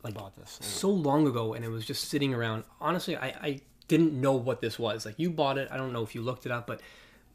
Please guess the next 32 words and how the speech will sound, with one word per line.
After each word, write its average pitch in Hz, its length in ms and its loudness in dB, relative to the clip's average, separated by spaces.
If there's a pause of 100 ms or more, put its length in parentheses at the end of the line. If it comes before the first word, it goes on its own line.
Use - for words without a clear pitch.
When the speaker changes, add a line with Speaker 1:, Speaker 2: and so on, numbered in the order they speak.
(180)
Speaker 1:
I 143 60 -2
didn't 170 160 4
know 160 80 8
what 139 140 6
it 131 80 0
was. 113 340 -2 (400)
Eventually, 143 380 2
you 123 60 -4
came 135 340 -2
and 123 100 -4
you 117 60 -2
saw 113 300 -2
it, - 100 -6 (140)
and 135 80 -10
you're 113 100 -4
like, 113 140 -4
"Why 117 320 0
is 120 220 -4
this - 360 -4 (120)
not 113 240 -4
listed? 120 340 -2
Why 120 120 2
is 113 80 -2
this 110 80 -4
still 110 300 -2
here?" 107 400 -6
Speaker 2:
Yeah. - 140 -12 (300)
Speaker 1:
And 113 460 -6 (580)
you 147 120 0
looked 170 240 4
into 139 260 6
it, 170 200 2